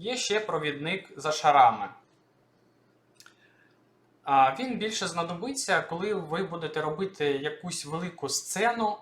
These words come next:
А, це, можливо, бу-, буде екстер'єр якийсь або, а, дуже велика сцена з інтер'єром. І тоді вам може знадобитися цей провідник, бо тут можна буде знайти якийсь об'єкт, який вам буде потрібен.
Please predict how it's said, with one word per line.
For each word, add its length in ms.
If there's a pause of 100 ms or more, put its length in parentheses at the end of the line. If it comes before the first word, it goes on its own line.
А, 520
це, 80
можливо, 420
бу-, 300
буде 540
екстер'єр 720
якийсь 520
або, 460 (340)
а, 260
дуже 340
велика 840 (420)
сцена 520
з 160
інтер'єром. 720 (840)
І 140
тоді 500
вам 300
може 280
знадобитися 760
цей 240
провідник, 680
бо 100
тут 240
можна 280
буде 240
знайти 400
якийсь 600
об'єкт, 480
який 220
вам 260
буде 200
потрібен. 540